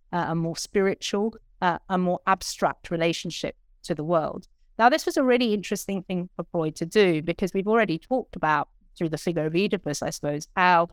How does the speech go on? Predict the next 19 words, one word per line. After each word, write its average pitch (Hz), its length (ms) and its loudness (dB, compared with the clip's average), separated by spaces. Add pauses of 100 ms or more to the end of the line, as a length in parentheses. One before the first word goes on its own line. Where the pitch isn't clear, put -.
(260)
the 190 80 -2
Greeks 208 520 -2
had 175 140 -4
traditionally, 165 720 -4
in 160 160 -4
kind 156 220 -4
of 156 80 -8
German 160 340 0
thought, 135 300 -8
been 156 160 -4
associated 151 720 -6
with 160 220 -4
the, 143 260 -6 (100)
with 156 200 -2
the 147 100 -2 (140)
domains 160 380 0
of 143 120 -8
the 147 140 -2
intellect, 170 400 -4